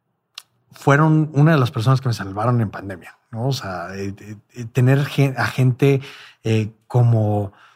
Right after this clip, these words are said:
como estas que te, que te tienen la mano, que con la sabiduría y con la experiencia que tienen te dicen, este, te aconsejan sin ningún tipo de, de, pues sí,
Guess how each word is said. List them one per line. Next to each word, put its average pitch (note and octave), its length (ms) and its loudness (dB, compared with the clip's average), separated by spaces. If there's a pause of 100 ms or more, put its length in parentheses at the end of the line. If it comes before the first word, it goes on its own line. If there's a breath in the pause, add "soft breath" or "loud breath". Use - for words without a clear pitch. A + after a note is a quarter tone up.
(260 soft breath)
como A#2+ 280 2
estas D3+ 420 0
que A#2+ 120 -6
te, A2 220 -6
que A2+ 100 -10
te G#2 160 -12
tienen C3 320 2
la C#3 80 2
mano, B2+ 300 2
que G#2+ 120 -12
con A#2 220 -2
la A2 140 2
sabiduría A2+ 640 2
y D3 80 0
con C3 180 0
la A2 80 0
experiencia A#2+ 400 -2
que B2 100 -6
tienen A#2+ 360 0
te A#2 100 -6
dicen, C3 500 -2
este, G2 380 -12 (840)
te B2 80 -2
aconsejan A2 720 -6
sin - 200 -6
ningún A#2+ 220 0
tipo C3 300 0
de, A#2+ 200 0
de, G2+ 440 -6 (400 loud breath)
pues D#3+ 140 2
sí, C4+ 280 0